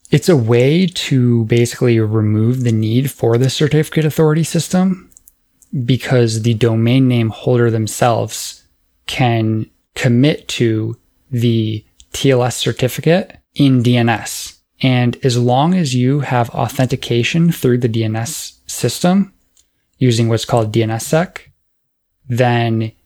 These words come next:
you can directly trust the T L S cert that the server gives you when you're trying to connect with them.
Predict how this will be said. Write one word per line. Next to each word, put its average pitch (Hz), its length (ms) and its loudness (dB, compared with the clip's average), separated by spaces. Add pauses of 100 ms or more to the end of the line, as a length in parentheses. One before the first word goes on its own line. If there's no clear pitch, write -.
(360)
you 127 200 0
can 113 360 0
directly 120 540 0
trust - 840 -4 (220)
the 117 120 -2
T - 200 -4
L 120 120 0
S - 280 -6
cert 113 340 -2 (520)
that 113 380 -2 (340)
the 110 580 -2 (160)
server 113 720 -2 (100)
gives 120 340 0
you 113 320 -6
when 123 160 -2
you're 110 80 -2
trying 113 240 -2
to 107 280 -4
connect - 360 -4
with - 100 -4
them. 170 320 -8